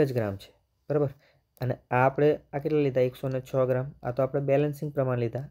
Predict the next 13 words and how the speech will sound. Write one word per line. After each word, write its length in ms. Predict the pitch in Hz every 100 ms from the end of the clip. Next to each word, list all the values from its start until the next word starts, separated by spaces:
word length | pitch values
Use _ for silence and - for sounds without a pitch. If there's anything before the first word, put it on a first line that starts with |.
| 147
અને 120 | 127 -
આ 60 | 127
બંનેનું 340 | 127 120 127 127
ટોટલ 360 | - 120 135 135
કેટલું 240 | 139 139
થશે? 240 | 131 123 135 143 _ _ _
એકસો 300 | 131 123 - 135
છ 120 | - 143
અને 240 | 127 127 160 - _ _ _ -
ચોર્યાસી. 560 | 127 123 127 120 - - -
આ 60 | 123
બંનેનો 280 | 123 127 131
આપણે 200 | 127